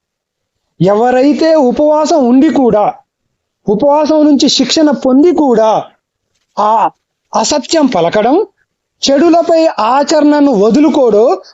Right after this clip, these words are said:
అలాంటి వ్యక్తి ఆకలి దప్పులతో ఉండటం ఆ సృష్టికర్తకు ఇష్టం లేదు అన్నారు. అంటే ఉద్దేశం ఏమిటి? ఉపవాసం నీకేదైతే ట్రైనింగ్ ఇచ్చిందో, శిక్షణ ఇచ్చిందో,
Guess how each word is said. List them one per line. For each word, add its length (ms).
అలాంటి 460
వ్యక్తి 720
ఆకలి 500
దప్పులతో 640
ఉండటం 520
ఆ 220
సృష్టికర్తకు 680
ఇష్టం 320
లేదు 220
అన్నారు. 420
అంటే 180
ఉద్దేశం 500
ఏమిటి? 500
ఉపవాసం 560
నీకేదైతే 560
ట్రైనింగ్ 460
ఇచ్చిందో, 460
శిక్షణ 380
ఇచ్చిందో, 760